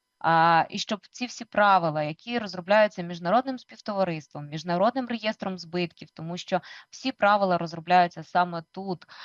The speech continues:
а, через раду, яка, через експертну раду, затверджуються потім всіма учасниками реєстру, тобто всі сорок три країни та Європейська комісія беруть безпосередню участь, читають ці правила, документи і затверджують, щоб вони відповідали міжнародному праву.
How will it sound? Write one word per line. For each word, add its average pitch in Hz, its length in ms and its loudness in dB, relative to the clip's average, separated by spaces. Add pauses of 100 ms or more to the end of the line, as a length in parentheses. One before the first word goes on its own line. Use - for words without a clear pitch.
(220)
а, 156 760 4 (220)
через 190 420 -2
раду, 190 440 6
яка, 165 580 0
через 185 320 -8
експертну 196 560 0
раду, 147 480 4
затверджуються 196 680 -2
потім 202 320 -8
всіма 196 400 0
учасниками 185 760 0
реєстру, 170 520 -4
тобто - 280 -14
всі 220 300 -16
сорок 180 320 -4
три 190 160 -6
країни 180 720 -4
та 165 80 0
Європейська 165 680 -4
комісія 175 540 -4
беруть 170 360 -4
безпосередню 175 800 -4
участь, 180 400 -8
читають 185 500 2
ці - 140 -14
правила, 170 480 2
документи 165 680 -4 (420)
і 170 60 -8
затверджують, 190 540 2
щоб 170 180 -12
вони 175 180 -4
відповідали 185 720 2
міжнародному 170 760 -2
праву. 151 400 0